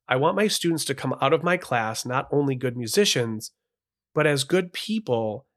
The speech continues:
and make logical and informed decisions for the rest of their life.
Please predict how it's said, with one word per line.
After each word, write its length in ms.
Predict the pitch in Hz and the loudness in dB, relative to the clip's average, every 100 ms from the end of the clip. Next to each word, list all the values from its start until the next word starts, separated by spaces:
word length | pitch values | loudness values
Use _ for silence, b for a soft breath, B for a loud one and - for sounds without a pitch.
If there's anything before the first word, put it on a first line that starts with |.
| - | -4
and 160 | 131 | -2
make 220 | 135 135 120 | 0 0 -4
logical 720 | 117 127 139 156 180 185 180 | -4 0 0 -2 -2 0 0
and 120 | 131 | 0
informed 580 | 120 131 131 139 143 156 | -2 -4 -4 2 2 2
decisions 800 | 151 - 139 113 113 104 113 - - _ _ - | -2 -2 -2 -2 -4 -6 -8 -12 -14 _ _ -6
for 120 | 123 | -2
the 100 | 117 | -2
rest 440 | 107 113 113 - | -2 -4 -4 -6
of 100 | 117 | -4
their 160 | 117 117 | -4 -2
life. 220 | 107 92 | -4 -8